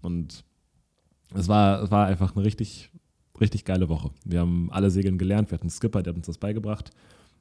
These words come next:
haben alle die praktische Prüfung zum S-K-S-Schein, Segelschein, äh, gemacht und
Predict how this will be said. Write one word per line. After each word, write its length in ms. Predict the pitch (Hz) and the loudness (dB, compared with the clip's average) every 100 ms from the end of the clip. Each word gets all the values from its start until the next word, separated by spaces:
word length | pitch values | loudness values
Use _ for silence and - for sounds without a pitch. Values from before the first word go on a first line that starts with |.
| - | -8
haben 140 | 92 | -6
alle 160 | 90 95 | -2 -2
die 80 | 92 | -2
praktische 380 | 95 - 87 92 | -6 -6 -4 -2
Prüfung 420 | 107 101 101 90 | -2 -2 -2 -4
zum 540 | - 87 85 82 82 - | -6 -6 -4 -6 -8 -12
S-K-S-Schein, 800 | 85 - 90 98 - 101 101 92 | -14 -6 -6 -4 -4 -2 -2 -2
Segelschein, 560 | 92 101 101 101 98 95 - - _ _ _ - | -4 -4 -2 -2 -2 -6 -14 -20 _ _ _ -8
äh, 500 | 98 92 90 92 92 95 - | -2 2 2 0 -2 -6 -2
gemacht 480 | 101 101 - - - - | 2 2 0 -10 -16 -4
und 760 | 90 85 82 80 - - - | 0 2 0 -2 -10 -18 -20